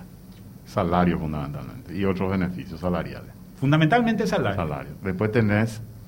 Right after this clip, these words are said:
Speaker 1: jubilaciones, que no podés
Speaker 2: Jubilaciones.
Speaker 1: dejar pagar. Los subsidios. Las pensiones que van gratis, ¿verdad?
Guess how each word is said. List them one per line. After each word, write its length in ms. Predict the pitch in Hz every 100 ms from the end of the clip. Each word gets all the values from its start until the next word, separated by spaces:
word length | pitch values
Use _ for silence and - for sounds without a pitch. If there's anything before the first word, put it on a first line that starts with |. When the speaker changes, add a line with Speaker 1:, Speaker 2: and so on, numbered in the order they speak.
| - - - - -
Speaker 1:
jubilaciones, 720 | - 107 110 90 - 92 73 - - - - - -
que 80 |
no 80 | 90
podés 120 | 131
Speaker 2:
Jubilaciones. 160 | 131 - - 95
Speaker 1:
dejar 60 |
pagar. 340 | 95 85 73 71 - - -
Los 200 | 98 90
subsidios. 500 | 92 - 92 85 71 -
Las 180 | 98 107
pensiones 540 | 104 104 92 104 123 160
que 60 |
van 220 | 113 95
gratis, 360 | 95 92 95 117
¿verdad? 260 | 90 98